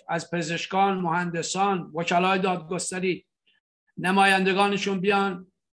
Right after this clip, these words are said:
دور هم و یک کنگره ملی به وجود بیارن که اون کنگره ملی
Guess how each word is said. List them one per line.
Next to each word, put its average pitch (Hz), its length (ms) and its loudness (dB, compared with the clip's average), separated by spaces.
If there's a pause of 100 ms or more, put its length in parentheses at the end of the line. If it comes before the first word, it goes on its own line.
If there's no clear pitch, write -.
(120)
دور 180 240 -2
هم 190 640 0 (540)
و 151 160 -6
یک 196 340 -2
کنگره 196 680 0
ملی 185 460 -4
به 190 140 -6
وجود 185 460 -2
بیارن 202 420 -2
که 180 100 -8
اون 190 160 -4
کنگره 180 500 0
ملی 180 560 -2